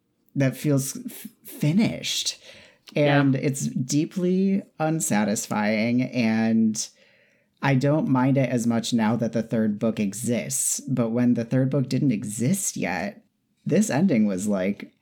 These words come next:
Speaker 1: viscerally upsetting.
Speaker 2: Yeah, it's rough. Yeah, I mean, okay, so, oh my God, whatever, however many years, year and a half ago when we started this book,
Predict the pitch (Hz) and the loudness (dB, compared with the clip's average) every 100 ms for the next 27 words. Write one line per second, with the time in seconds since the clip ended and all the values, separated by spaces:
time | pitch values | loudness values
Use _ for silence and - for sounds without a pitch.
0 | _ 117 110 135 165 - 107 98 95 - | _ -2 -2 0 -2 -2 -2 -2 -6 -8
1 | - - - - - - - 139 _ _ | -6 -4 -4 -4 -8 -10 -10 -10 _ _
2 | _ 196 170 156 180 175 - 156 131 - | _ -2 0 0 -2 -4 -4 -4 -4 -8
3 | _ _ _ _ - 254 160 147 - 254 | _ _ _ _ -2 0 0 -2 -2 2
4 | 247 254 254 247 240 - 240 240 185 135 | 4 4 4 2 0 -4 -2 0 0 -2
5 | 156 - 202 190 190 190 185 - - _ | -6 -2 0 2 4 2 0 -4 -12 _
6 | _ _ _ - 185 160 151 147 131 - | _ _ _ -4 0 0 0 -2 -4 -4
7 | 165 175 170 165 147 170 165 165 160 156 | -2 0 0 -2 -2 -2 0 2 2 2
8 | 147 147 143 143 - _ - 160 170 165 | 2 0 -2 -4 -12 _ -6 -2 0 0
9 | 151 156 147 147 139 139 139 139 135 135 | -2 -2 -2 -2 -2 -2 -2 -2 -4 -4
10 | 151 139 127 147 - 139 139 | -4 -4 -4 -10 -8 -6 -6